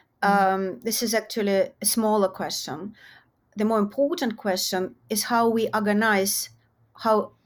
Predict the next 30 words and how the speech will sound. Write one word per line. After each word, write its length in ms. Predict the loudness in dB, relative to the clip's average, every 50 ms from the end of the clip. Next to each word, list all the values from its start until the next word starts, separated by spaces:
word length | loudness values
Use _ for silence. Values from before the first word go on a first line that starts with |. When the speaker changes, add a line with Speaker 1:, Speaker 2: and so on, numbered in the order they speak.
| _
Speaker 2:
overall 520 | 2 4 4 4 6 6 6 6 6 4 2
as 100 | 2 0
a 60 | -2
society, 1040 | -4 -4 -4 -2 -2 0 2 2 4 4 4 2 0 -2 -6 -6 -6 -6 -6 -8 -10 -16 -20 -20 -20 -20 _ _ _ -2
um, 520 | 0 2 2 4 4 2 0 0 -4 -8 -10 -4 0
our 220 | 2 2 2 4
value 340 | 4 4 4 4 4 2 0
system, 480 | 0 -2 -4 -6 -6 -6 -6 -4 -4 -4
as 160 | -4 -2 -2
I 40 | -4
said 280 | -4 -2 -4 -4 -4
in 100 | -4 -4
the 80 | -4 -6
beginning. 680 | -6 -8 -4 -2 0 0 0 -2 -2 -4 -6 -6 -6 -12 -20 -16 -4
So 260 | 0 2 4 6 6
if 240 | 4 4 2 2 0
we 60 | 2
all 320 | 4 6 6 6 6 6 4
reconsider 920 | 2 0 -2 -4 -4 -4 -4 -4 -2 0 2 2 2 2 0 0 -2 -2 -4 -4
what 200 | -4 -4 -2 -2
is 140 | -4 -4
valuable, 840 | -2 0 2 2 2 2 2 0 -2 -2 -4 -4 -4 -4 -4 -6 -8 -12 _ _ _ _ _ _
the 80 | -2 -2 0 2
Speaker 1:
Mm. 180 | 2 0 0 0
Speaker 2:
museums 280 | 0 0 0 -2 -2 -2
will 140 | -2 0 0
look 360 | 0 0 -2 -4 -10 -20 -20 _ _
different, 580 | -6 -6 -4 -2 -2 0 0 0 0 -2 -4 -12 _ _ -10
the 80 | -10
factories 840 | -4 0 0 0 0 0 -2 0 0 2 2 0 0 -2 -4 -6